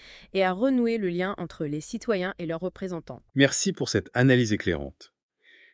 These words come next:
Speaker 2: J'espère que notre exploration de la politique marocaine à travers le prisme de l'élection américaine vous aura donné matière à réflexion.
Speaker 1: Avec plaisir, c'était un véritable plaisir de partager ces réflexions avec vous.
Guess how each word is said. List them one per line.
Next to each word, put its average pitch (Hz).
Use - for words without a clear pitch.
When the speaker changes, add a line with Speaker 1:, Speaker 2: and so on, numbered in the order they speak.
Speaker 2:
J'espère 143
que 131
notre 104
exploration 135
de 92
la 80
politique 139
marocaine 98
à 82
travers 95
le 90
prisme 147
de 117
l'élection 98
américaine 85
vous 92
aura 90
donné 90
matière 82
à 107
réflexion. 98
Speaker 1:
Avec 180
plaisir, 196
c'était -
un 170
véritable 226
plaisir 220
de 180
partager 240
ces 214
réflexions 202
avec 156
vous. 147